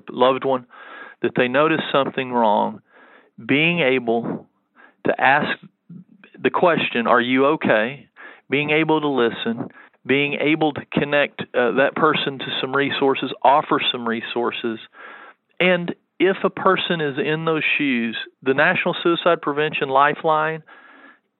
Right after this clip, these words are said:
can be a great help. Um, T lap, we're happy to walk people through some strategies to, to try to get help to the ones they love.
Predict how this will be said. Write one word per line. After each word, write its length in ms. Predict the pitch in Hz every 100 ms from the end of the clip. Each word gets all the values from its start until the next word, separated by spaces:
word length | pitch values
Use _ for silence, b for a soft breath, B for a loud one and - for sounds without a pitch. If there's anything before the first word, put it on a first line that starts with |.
| _ -
can 220 | 139 131
be 300 | 139 139 127
a 40 | 117
great 400 | 113 131 151 170
help. 380 | 151 151 151 - 135
Um, 380 | 123 110 104 - _ _ _ _ -
T 160 | 160
lap, 240 | 175 156 147
we're 180 | 139 139
happy 340 | 165 165 - 156
to 80 |
walk 280 | 139 147 147
people 340 | - 151 - 139
through 320 | - 147 143 139 -
some 120 | 117 -
strategies 760 | 143 131 151 156 147 160 156 -
to, 60 | - - -
to 100 | -
try 260 | - 135
to 80 | 139
get 240 | 135 139 135
help 320 | 139 135 -
to 60 | 131
the 80 | 131
ones 260 | 131 127 123
they 120 | 123
love. 280 | 123 123